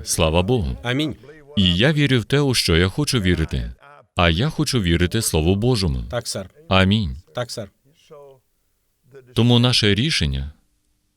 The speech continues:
Speaker 1: іде попереду у всіх справах в нашому житті.
Speaker 2: Так, сер.
Speaker 1: Я мав прийняти рішення. Я знав, що справа не в тому, що я не знав, що фізичні вправи корисні.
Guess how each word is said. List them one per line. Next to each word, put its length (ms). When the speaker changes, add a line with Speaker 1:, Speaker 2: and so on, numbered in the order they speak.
Speaker 1:
іде 240
попереду 720
у 160
всіх 320
справах 460
в 40
нашому 360
житті. 400
Speaker 2:
Так, 180
сер. 220
Speaker 1:
Я 280
мав 160
прийняти 420
рішення. 600
Я 240
знав, 280
що 180
справа 320
не 80
в 40
тому, 220
що 180
я 140
не 120
знав, 280
що 160
фізичні 420
вправи 320
корисні. 600